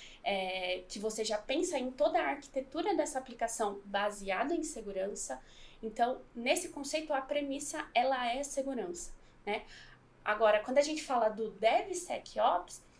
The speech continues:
é, é basicamente o conceito de DevOps, na entrega de software fluida, mas com segurança no meio.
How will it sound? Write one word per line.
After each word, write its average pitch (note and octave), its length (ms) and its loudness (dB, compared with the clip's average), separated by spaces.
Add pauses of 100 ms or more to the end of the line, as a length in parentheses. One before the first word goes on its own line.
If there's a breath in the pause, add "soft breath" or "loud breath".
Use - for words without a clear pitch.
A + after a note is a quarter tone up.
(180 soft breath)
é, G#3 460 4 (100)
é A3+ 40 6
basicamente E4+ 500 4
o - 20 -6
conceito A#3+ 380 -2
de G#3+ 100 -12
DevOps, G3 560 0
na A3+ 140 -4
entrega G#3+ 420 -4
de G#3 120 -10
software F#3+ 420 -2
fluida, E4 580 -2 (300 loud breath)
mas B3 280 2
com E4 120 -4
segurança C4+ 640 0
no C#4+ 180 -2
meio. A3 380 -2